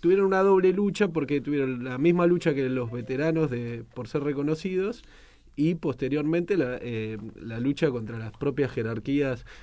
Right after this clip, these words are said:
de las Fuerzas Armadas para ser reconocidas como, y que se implemente el uso de la A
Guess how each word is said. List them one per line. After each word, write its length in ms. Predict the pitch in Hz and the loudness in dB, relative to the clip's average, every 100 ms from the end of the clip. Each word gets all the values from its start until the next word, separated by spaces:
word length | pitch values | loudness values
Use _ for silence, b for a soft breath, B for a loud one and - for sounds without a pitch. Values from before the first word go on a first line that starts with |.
| B | B
de 80 | 123 | -4
las 140 | 120 123 | -2 0
Fuerzas 280 | 139 156 | -2 -2
Armadas 340 | 139 135 156 170 | -2 -2 -2 -2
para 200 | 120 117 | -4 -4
ser 220 | 135 160 | 0 0
reconocidas 580 | 156 120 120 117 156 151 | 0 -2 -6 -4 -2 -2
como, 320 | 120 117 113 - | -4 -8 -10 -10
y 80 | |
que 120 | 113 117 | -8 -6
se 120 | 127 | -4
implemente 720 | 117 120 127 160 160 196 147 | -4 -2 0 0 4 4 4
el 120 | 117 | -2
uso 240 | 135 - 156 | -6 -4 -4
de 120 | 123 | -4
la 180 | 113 - - | -6 -8 0
A 300 | 175 170 | 4 4